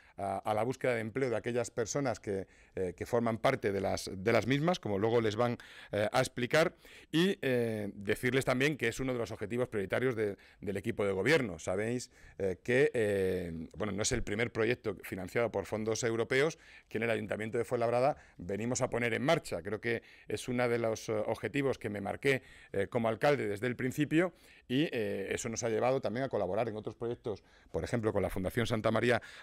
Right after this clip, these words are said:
La Real, eh, y otras organizaciones, con el proyecto Milma, un proyecto innovador en el que de entre trescientas, eh, ciudades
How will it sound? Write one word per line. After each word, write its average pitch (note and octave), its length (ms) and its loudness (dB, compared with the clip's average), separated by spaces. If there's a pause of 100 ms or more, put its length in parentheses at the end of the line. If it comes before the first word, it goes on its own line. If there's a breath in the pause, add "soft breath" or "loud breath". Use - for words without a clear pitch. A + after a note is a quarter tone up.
La A2 180 4
Real, B2 340 4 (220 loud breath)
eh, F2+ 220 -6
y G#2 160 -4
otras A#2 220 -4
organizaciones, B2+ 720 -2
con G2 180 -10
el F#2 80 -10
proyecto G#2 300 -2
Milma, C#3 300 0
un C#3+ 120 -2
proyecto A2 340 -2
innovador C3 520 2 (260 loud breath)
en G#2+ 160 -4
el A#2+ 120 -2
que C#3+ 200 2
de A#2 240 -4
entre G#2+ 240 -8
trescientas, C3 840 -2
eh, A#2+ 320 -2
ciudades C3 600 0